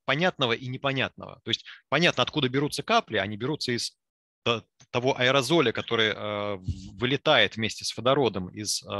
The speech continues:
значит, электролита, да. Мел-, мелкие капельки там обязательно есть. Ну, тут понятно, что вытяжка нужна. А, но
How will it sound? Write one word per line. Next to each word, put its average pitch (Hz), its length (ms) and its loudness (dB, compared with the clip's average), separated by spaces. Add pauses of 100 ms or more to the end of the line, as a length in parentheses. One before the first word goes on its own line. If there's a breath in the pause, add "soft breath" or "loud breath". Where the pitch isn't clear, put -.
(100)
значит, 98 260 -6
электролита, 175 560 -2
да. 175 240 0 (500 loud breath)
Мел-, 127 360 -2
мелкие 143 280 -2
капельки 120 340 -2
там 101 120 -6
обязательно 110 380 -2
есть. 123 400 -2
Ну, 135 120 -4
тут 120 160 -8
понятно, 117 280 -2
что - 160 -6
вытяжка - 360 -8
нужна. 92 300 -10 (720 loud breath)
А, 117 420 4
но 165 360 6